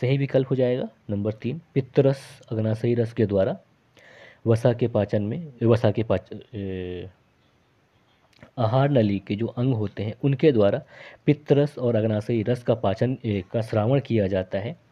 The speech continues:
जिससे वसा को पचाने में मदद मिलती है। और तो सही विकल्प यहाँ पे नंबर तीन हो जाएगा। और अगला क्वेश्चन है कि निम्नलिखित में से कौन सा अंग एक प्रोकैरियोटिक कोशिका में समानता दिखाता है?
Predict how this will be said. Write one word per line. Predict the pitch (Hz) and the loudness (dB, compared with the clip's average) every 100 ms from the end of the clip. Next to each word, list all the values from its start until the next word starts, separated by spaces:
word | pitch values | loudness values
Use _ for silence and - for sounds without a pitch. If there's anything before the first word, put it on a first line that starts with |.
| 110 | -4
जिससे | 117 117 123 175 - - - _ - | -2 -2 -6 -6 -10 -20 -20 _ -4
वसा | 117 113 117 113 _ - | -2 2 0 -2 _ -8
को | 117 | -4
पचाने | 110 107 101 101 | -4 -2 -4 -4
में | 104 110 | -4 -4
मदद | 92 123 - _ 127 | -4 -4 -8 _ 0
मिलती | 113 - 90 | 0 0 -8
है। | 90 85 _ _ _ _ _ - | -8 -12 _ _ _ _ _ -18
और | 104 92 92 - - | -12 -10 -10 -10 -12
तो | |
सही | - 117 | -4 -2
विकल्प | 127 120 123 120 | 0 0 0 0
यहाँ | 117 | -2
पे | 117 | -2
नंबर | 101 98 | -2 -4
तीन | 90 117 120 | -4 -4 -4
हो | 123 | -6
जाएगा। | 117 107 117 110 | -8 -8 -8 -10
और | - 107 104 | -6 -6 -4
अगला | 120 147 | 0 2
क्वेश्चन | 151 135 131 | 4 2 2
है | 147 208 _ - - - - _ | 0 -6 _ -20 -20 -20 -20 _
कि | 135 | -4
निम्नलिखित | 120 147 170 160 196 180 | 0 0 0 -2 -4 -2
में | 175 | -4
से | 170 170 | -2 -4
कौन | - 135 135 151 | -2 0 0 -2
सा | 139 139 143 - - | -4 -4 -4 -8 0
अंग | 147 113 95 - | 2 2 -2 -4
एक | 147 143 | -4 -2
प्रोकैरियोटिक | - 139 131 120 120 117 151 _ | 2 4 6 4 4 2 -2 _
कोशिका | - 113 120 120 117 | -2 0 0 -2 -4
में | 123 | -4
समानता | - 104 98 101 107 | -2 -2 -2 -2 -2
दिखाता | 95 92 87 87 | -2 -6 -6 -8
है? | 92 | -10